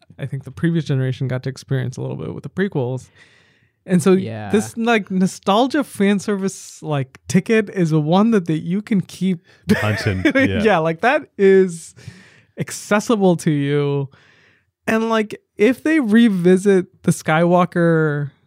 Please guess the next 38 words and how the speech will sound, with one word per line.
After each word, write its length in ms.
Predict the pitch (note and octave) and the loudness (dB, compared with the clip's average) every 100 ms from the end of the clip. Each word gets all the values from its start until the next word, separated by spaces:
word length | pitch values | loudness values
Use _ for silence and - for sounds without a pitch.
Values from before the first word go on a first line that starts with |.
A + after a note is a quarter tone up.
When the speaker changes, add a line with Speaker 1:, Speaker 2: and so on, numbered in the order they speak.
| _ _ _ - - _ - | _ _ _ -20 -20 _ -4
Speaker 1:
arc 380 | D3 E3 G3+ - | 2 2 0 -4
again, 500 | G3+ G#3+ A3+ A#3 A3+ | -2 -2 0 -2 0
like, 300 | E3+ D3+ - | 0 0 2
who's 180 | B3 A#3+ | 2 2
gonna 180 | B3+ | -2
complain? 440 | - G3 A#3 C4 C#3 | -2 -2 -2 -2 -4
Like, 180 | B2+ D3 | -4 -2
if 100 | D3 | 2
they 140 | G3+ | 2
Speaker 3:
Yeah. 80 | F3 | 4
Speaker 1:
do 220 | F#3 G#3+ | 6 6
another 340 | G#3 G3+ F#3 F#3 | 6 4 4 4
three 260 | E3+ E3 | 4 4
movies 420 | E3 E3 D#3+ C#3 | 4 2 0 0
Speaker 2:
Yeah, 140 | D#3 D3+ | 0 0
that's 200 | E3 C#3 | 0 0
Speaker 1:
in 80 | E3+ | 0
Speaker 2:
the 60 | |
Speaker 1:
three 80 | C#3 | 0
Speaker 2:
thing. 60 | C#3+ | 2
I, 100 | C#3 | 2
like, 140 | C#3 | 0
I 80 | D3 | 0
Speaker 1:
years. 80 | D3+ | -2
Speaker 2:
t-, 140 | F3 E3 | -4 -2
totally 340 | E3+ D#3 C3 | 0 2 0
would 120 | A#2+ | 0
not 160 | A#2+ A2+ | -2 -4
be 100 | A#2 | -4
mad 260 | G#2 F2+ G#2 | -6 -8 -10
if 100 | B2 | -8
we 220 | A#2+ A2+ | -6 -6
Speaker 1:
Yeah. 200 | G2+ C#4 | -6 -6
Speaker 2:
stayed 380 | D3 A#2 G#2+ A2 | -4 -4 -8 -10
Speaker 3:
Yeah. 180 | F2+ F2 | -4 -2
Speaker 2:
in 60 | D#2+ | -2
scope 320 | - A2 - | -4 -6 -6
here. 260 | A#2 A#2 | -8 -8